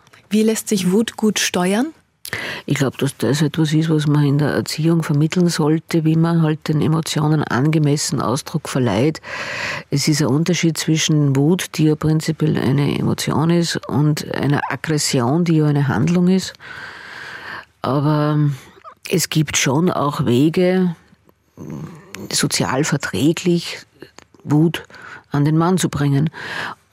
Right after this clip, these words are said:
Speaker 2: Und auch wenn uns alle möglichen Menschen das weismachen wollen, es ist noch niemand an einer posttraumatischen Belastungsstörung erkrankt, weil man einmal die Stimme erhoben hat.
Speaker 1: Hat sich die Wut denn im Laufe der Jahrhunderte auch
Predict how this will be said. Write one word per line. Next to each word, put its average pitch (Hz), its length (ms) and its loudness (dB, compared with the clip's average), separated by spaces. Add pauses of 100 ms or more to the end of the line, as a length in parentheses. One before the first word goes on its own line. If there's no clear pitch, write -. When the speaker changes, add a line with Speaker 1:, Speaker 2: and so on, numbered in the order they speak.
Speaker 2:
Und 175 240 2
auch 135 260 -2
wenn 143 280 2
uns 151 480 0
alle 143 180 2
möglichen 151 420 2
Menschen 131 380 2
das 143 180 0
weismachen 143 640 0
wollen, 143 300 2
es - 260 -2
ist 156 220 0
noch 123 260 -2
niemand 143 340 2
an 147 120 0
einer 110 120 0
posttraumatischen 156 840 -2
Belastungsstörung 156 800 -2
erkrankt, 139 640 -4
weil 104 180 0
man 151 160 2
einmal 131 460 0
die - 120 -4
Stimme 147 300 2
erhoben 143 400 -2
hat. 175 160 -6 (320)
Speaker 1:
Hat - 180 -6
sich 240 140 -2
die 202 220 0
Wut 240 200 -2
denn 226 140 2
im 196 160 2
Laufe 185 500 0
der 202 140 0
Jahrhunderte 202 760 0
auch 180 240 -6